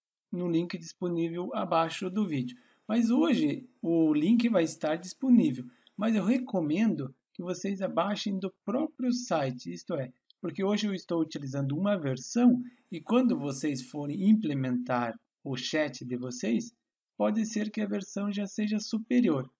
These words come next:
Então, por isso eu recomendo que vocês abaixem no próprio Mibio. Mas caso queira baixar o código-fonte, o link vai estar disponível abaixo do vídeo. Então, vamos começar. Primeiro, vamos abrir o site do Mibio,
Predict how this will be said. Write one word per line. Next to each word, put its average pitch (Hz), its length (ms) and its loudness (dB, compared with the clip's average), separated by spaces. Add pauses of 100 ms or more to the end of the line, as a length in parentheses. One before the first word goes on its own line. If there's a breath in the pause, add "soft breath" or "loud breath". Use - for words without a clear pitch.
(160)
Então, 196 240 2
por 190 160 -6
isso 196 180 -8
eu 190 120 -2
recomendo 185 600 -6
que - 80 -20
vocês 185 240 -6
abaixem 156 480 -6
no 170 140 -6
próprio 165 420 -4
Mibio. 151 320 2 (400)
Mas 170 240 0
caso 143 480 2
queira 147 360 -4
baixar 160 420 -4
o 175 80 -6
código-fonte, 233 840 0
o 254 60 4
link 202 300 0
vai 202 140 -4
estar 190 200 -2
disponível 190 720 -4 (380)
abaixo 196 640 0 (280)
do 240 120 6
vídeo. - 360 0 (1800)
Então, 247 140 -4
vamos 220 320 4
começar. 190 640 -4 (400)
Primeiro, 208 440 2
vamos 165 340 0
abrir 135 400 -2
o 131 60 -4
site 127 500 -6
do 214 80 0
Mibio, 151 500 0